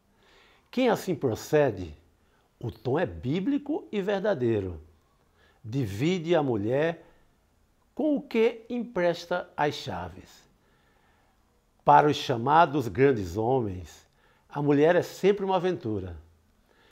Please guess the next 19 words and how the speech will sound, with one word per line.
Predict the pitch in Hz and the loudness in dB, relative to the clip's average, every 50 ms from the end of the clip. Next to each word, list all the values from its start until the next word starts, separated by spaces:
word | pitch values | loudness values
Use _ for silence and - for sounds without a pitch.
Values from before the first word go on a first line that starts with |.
| _ _ - | _ _ -10
De | 117 123 - | -8 -8 -6
tarde, | - - 156 143 147 156 160 170 143 160 185 180 - _ _ _ _ _ | 2 8 10 12 12 12 8 4 -2 -6 -8 -8 -10 _ _ _ _ _
sempre. | _ - - 147 131 123 98 90 - - - - _ _ _ _ _ _ _ _ | _ -8 -2 -2 0 0 -2 -4 -10 -16 -20 -20 _ _ _ _ _ _ _ _
Aquela | - - - - 240 240 233 | -12 -10 -4 0 2 2 4
mulher | 202 175 156 131 135 147 156 143 117 - - - - _ _ | 4 4 4 4 4 4 4 2 0 -2 -6 -20 -20 _ _
que | - 185 | -6 -6
se | 180 - 185 | -4 -4 -6
chega | - - - 190 196 202 175 196 202 196 - - - _ _ _ _ _ _ _ _ _ _ _ - | -8 -6 0 2 2 4 4 2 0 0 -4 -12 -20 _ _ _ _ _ _ _ _ _ _ _ -4
desculpando | 151 196 190 - - 185 143 - 190 185 185 175 139 117 101 98 87 - - _ _ _ _ _ _ _ _ _ - | -2 -2 -2 -2 -4 -4 -2 4 6 6 6 6 4 -2 -4 -8 -10 -14 -18 _ _ _ _ _ _ _ _ _ -12
e | 170 | -10
se | 147 - 202 | -8 -6 -6
despe | 156 117 151 147 151 156 - - - - 160 156 160 - _ _ _ - 120 | 0 2 4 4 4 4 0 -4 -8 -6 -6 -6 -8 -14 _ _ _ -10 -2
desculpando-se | 117 190 196 - - 208 160 - - 202 202 208 196 180 135 117 - - - 117 95 90 - _ _ _ _ - | -2 -2 -2 0 -4 -6 -6 0 6 8 10 10 10 6 2 0 -2 -4 -8 -10 -10 -10 -12 _ _ _ _ -12
e | 156 | -10
se | 131 - 175 | -6 -6 -6
crispa | 139 - - 185 202 202 196 - - 208 196 185 190 - - - _ _ | -6 -2 0 0 0 0 -2 -4 0 0 0 0 0 -10 -20 -20 _ _
ao | - 156 151 | 0 0 0
ser | - - - 175 160 | 0 0 0 -2 0
tocada | - - 151 127 - - - 151 156 160 160 147 151 170 156 - | 2 0 0 0 0 -2 0 2 4 4 2 2 -2 -2 -4 -4